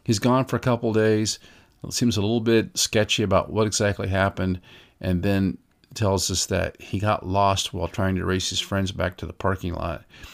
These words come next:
In two thousand twelve, another hiker disappeared, but it's unclear exactly why he went missing.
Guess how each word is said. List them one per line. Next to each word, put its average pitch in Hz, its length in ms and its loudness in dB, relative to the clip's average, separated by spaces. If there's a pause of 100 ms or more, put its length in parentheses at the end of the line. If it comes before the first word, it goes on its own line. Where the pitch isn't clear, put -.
(180)
In 107 80 -2
two 180 160 2
thousand 143 380 2
twelve, 123 320 0
another 123 240 0
hiker 104 240 0
disappeared, 92 560 0 (340)
but 113 80 0
it's 98 140 0
unclear 135 400 2
exactly 110 580 0 (320)
why 127 300 0
he 120 260 -2
went 95 220 -2
missing. 92 500 -4